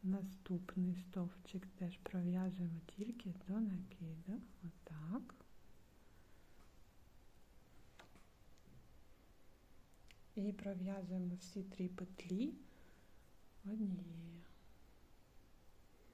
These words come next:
Ось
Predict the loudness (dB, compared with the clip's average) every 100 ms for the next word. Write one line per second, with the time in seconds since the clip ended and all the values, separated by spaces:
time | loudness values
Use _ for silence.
0 | -14 -14 -14 -14 -14 -16 -14 -12 -12 -14
1 | -14 -12 -12 -12 -12 -12 -12 -14 -12 -12
2 | -12 -12 -12 -14 -12 -12 -12 -12 -12 -12
3 | -12